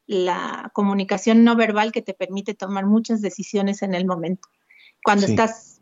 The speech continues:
Speaker 1: a distancia, eso no está y hay que, hay que modificar muchas cosas. Ujú.
Speaker 2: Claro.
Speaker 1: Pero también hay que repensar qué es, qué es enseñar.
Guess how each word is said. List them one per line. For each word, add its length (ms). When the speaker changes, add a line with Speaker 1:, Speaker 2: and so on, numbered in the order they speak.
Speaker 1:
a 100
distancia, 560
eso 200
no 100
está 340
y 180
hay 220
que, 420
hay 180
que 260
modificar 760
muchas 460
cosas. 560
Ujú. 220
Speaker 2:
Claro. 280
Speaker 1:
Pero 160
también 360
hay 100
que 120
repensar 580
qué 80
es, 100
qué 120
es 100
enseñar. 420